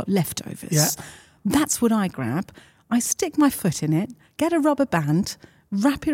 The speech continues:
Speaker 1: around my ankle
Speaker 2: Yeah.
Speaker 1: to try and seal it. <laughs> You're like, "Yes, that's what you do." Doesn't work. Not for me. So I'm in the shower,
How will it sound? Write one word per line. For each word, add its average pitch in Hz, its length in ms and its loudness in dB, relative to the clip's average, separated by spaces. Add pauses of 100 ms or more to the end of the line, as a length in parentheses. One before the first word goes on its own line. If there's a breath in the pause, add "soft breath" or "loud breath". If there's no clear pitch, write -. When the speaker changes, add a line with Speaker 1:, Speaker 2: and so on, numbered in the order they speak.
Speaker 1:
around 285 160 2
my 277 180 2
ankle 175 340 2
Speaker 2:
Yeah. 190 60 2
Speaker 1:
to 240 120 0
try 302 240 2
and 277 140 6
seal 170 380 2
it. - 300 0 (160 loud breath)
<laughs> 247 160 -4
You're 339 120 4 (100)
like, 320 160 2
"Yes, 339 400 2
that's - 280 -2
what 269 120 0
you 262 120 2
do." 240 300 0 (1160 soft breath)
Doesn't 165 280 2
work. 160 400 -2 (300)
Not 208 280 6
for - 120 -6
me. 175 180 2
So 190 300 -2
I'm 269 260 2
in 285 100 6
the 254 80 2
shower, 156 420 0